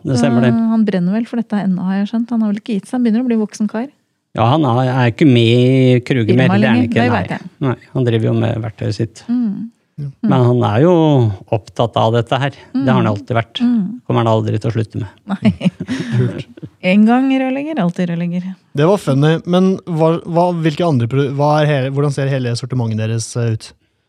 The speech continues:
Speaker 1: Nei, vi har, eh, klammer da, eh, og ekspansjonsløsninger, glidere, fastpunkter og sånne ting. Og så har vi da, eh, rilledeler og skinnedetaljer og skinner da. Det er
Speaker 3: Mm.
Speaker 1: vel egentlig det det går i.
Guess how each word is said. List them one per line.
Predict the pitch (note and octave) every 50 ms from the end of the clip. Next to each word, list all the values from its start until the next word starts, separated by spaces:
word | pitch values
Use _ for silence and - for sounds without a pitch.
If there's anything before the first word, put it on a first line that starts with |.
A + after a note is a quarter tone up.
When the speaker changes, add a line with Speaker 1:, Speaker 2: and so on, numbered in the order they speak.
| _ _ _ _ _ -
Speaker 1:
Nei, | A#2+ G#2+ B2
vi | D3
har, | C#3 C3 C3+ C3+ C#3+ D3+
eh, | D3 D3 C#3+ C#3+ C#3+ C#3+ C#3 C#3
klammer | C3+ - - B2 A#2 B2 C#3+ E3+
da, | G3 A3 A3+ G3+ F3+ F#3
eh, | F3+ E3 D#3 D3+ D3
og | C#3+ C#3 C3+ C3+ C3+ C3+ C3 C3 C3 C3 B2+ B2 B2 C3 C3 C#3 C3
ekspansjonsløsninger, | B2 A2+ - - - D3 B2 A2+ A#2 A#2 A2 - - C3+ B2 A#2+ A#2+ - - - C#3+ C3 C3+ D3 E3 F3+ - - - - - -
glidere, | - C3 B2+ B2+ A#2+ A#2 G#2 G#2+ A#2 A#2 B2 B2 B2 B2 B2 B2 A#2+
fastpunkter | - B2+ A#2+ - - - - C3 B2 A#2+ A2+ - - C#3 C3 B2 B2 A#2+
og | A2+
sånne | - C3 B2 A#2 A2
ting. | - F3 G3 G#3+ G3+ G3
Og | F3 B2
så | - - C3
har | A2+ A2+ A2 G#2+
vi | A2 A#2
da, | A2+ A2+ A2+ A2+ A2+ A2+ A2 A2 A2+ A2+ A2+ G#2+ - _ _ _ _ _ D3
eh, | C3 B2
rilledeler | A#2 C3+ C#3+ B2+ A#2 A2 A2 A2+ B2 B2 B2 B2 D3+ E3+ F3 - _ _ _ _ _ _ _ _ _ _ _ _ _ _ _ _ _ _ _ _ _ _ _ _ _ _ _ _ _ _ - -
og | B2+ B2+ B2+ B2+ B2+ B2+ B2+ B2+ B2+ B2 B2 A#2
skinnedetaljer | - - D3+ A#2+ G#2 A2+ A#2+ A#2+ A#2 A2+ - A#2+ A2+ A#2 A#2+ B2 B2 B2+ C3
og | C3 C3 C3+ B2+
skinner | - C#3+ B2 A2 A2+ - -
da. | - - _ _ _ _ _ _ _ _ -
Det | D3+ D3 C3
er | B2 A2
Speaker 3:
Mm. | A2+
Speaker 1:
vel | B2 -
egentlig | B2+ B2+ B2+ B2 C3 B2+ A#2 -
det | A#2+ B2+
det | B2+
går | A#2+ B2+ C3 B2 B2
i. | C3